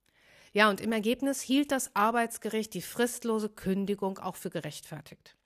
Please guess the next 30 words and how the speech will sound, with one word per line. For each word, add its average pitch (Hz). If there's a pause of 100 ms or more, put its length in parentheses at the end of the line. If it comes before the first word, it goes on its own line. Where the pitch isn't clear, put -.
(600)
Der 185
für 214
eine 202
fristlose 208
Kündigung 294
vorauszusetzende 185
wichtige 285
Kündigungsgrund 220 (300)
liegt 254
nach 320
Auffassung 269
des 254
Gerichts 214
darin, 165 (340)
dass 214
die 240
Klägerin 254
über 277
ihre 247
Erkrankung 208
getäuscht 160
und 202
damit 254
das 233
Vertrauen 214
in 190
ihre 180
Redlichkeit 180
zerstört -
habe. -